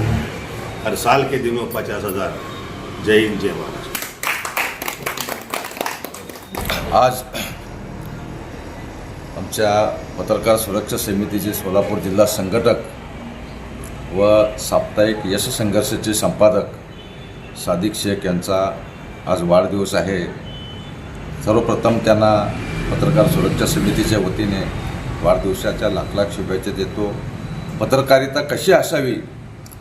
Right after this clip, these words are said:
Speaker 2: पत्रकारिता कोणासाठी असावी, ते सादिक शेख यांना मी जवळून पाहिलेलं आहे. सर्वसामान्य माणसाच्या न्याय हक्कासाठी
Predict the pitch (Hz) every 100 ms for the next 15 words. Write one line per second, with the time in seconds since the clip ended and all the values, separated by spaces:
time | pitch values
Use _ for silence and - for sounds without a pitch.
0 | - 92 123 123 123 123 127 104 104 131
1 | 131 - 120 107 110 98 90 - - -
2 | - - - - 127 131 135 123 131 -
3 | 127 - 123 123 120 120 120 101 110 123
4 | 127 110 101 101 92 92 - - - -
5 | 120 135 139 135 131 135 135 123 113 -
6 | 110 131 123 117 127 - 123 120 120 123
7 | 120